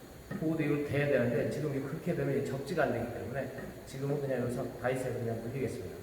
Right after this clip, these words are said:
그리고 테스트를 해보겠습니다. 그래서 아무튼 안 움직이지만 않으면 되고요. 자, 요 상태에서,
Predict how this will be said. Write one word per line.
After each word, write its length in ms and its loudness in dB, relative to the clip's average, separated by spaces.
그리고 600 -4
테스트를 360 -8
해보겠습니다. 760 -4
그래서 400 -8
아무튼 180 0
안 280 4
움직이지만 400 0
않으면 240 0
되고요. 280 -2
자, 1300 -8
요 40 6
상태에서, 580 8